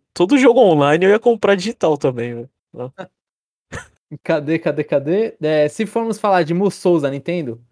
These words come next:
Speaker 2: eu colocaria Hyrule Warriors abaixo do Fire Emblem Warriors.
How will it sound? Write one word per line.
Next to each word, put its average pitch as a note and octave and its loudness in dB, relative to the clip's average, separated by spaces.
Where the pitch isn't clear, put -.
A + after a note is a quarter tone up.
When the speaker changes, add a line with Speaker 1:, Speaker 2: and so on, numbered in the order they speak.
Speaker 2:
eu A3 2
colocaria G3+ 0
Hyrule F3+ -4
Warriors D#3+ 0
abaixo C#3 -2
do D3+ -8
Fire E3 -4
Emblem F3 -4
Warriors. C#3 -2